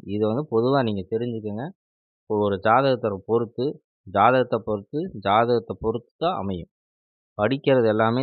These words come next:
தியரி தான். தியரி எல்லாமே எல்லாத்துக்கும் நடக்கும் அப்படிங்கிறது கிடையாது. அந்தந்த ஜாதகருடைய பிறப்பு,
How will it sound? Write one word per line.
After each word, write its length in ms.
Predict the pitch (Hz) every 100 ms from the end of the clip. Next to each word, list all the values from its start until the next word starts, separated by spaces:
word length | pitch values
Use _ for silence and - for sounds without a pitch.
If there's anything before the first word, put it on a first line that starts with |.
| 123
தியரி 340 | 107 113 107
தான். 200 | 98 82 82
தியரி 300 | 107 117 110
எல்லாமே 480 | 104 113 120 123 127
எல்லாத்துக்கும் 520 | 107 113 117 120 117
நடக்கும் 260 | 104 101 110
அப்படிங்கிறது 380 | 101 101 98 92
கிடையாது. 480 | 98 98 98 95 156 - _ _ _ _
அந்தந்த 400 | 85 98 202 - 95
ஜாதகருடைய 720 | 104 113 127 127 113 104 101 101 80 _ _ _ -
பிறப்பு, 380 | 101 110 -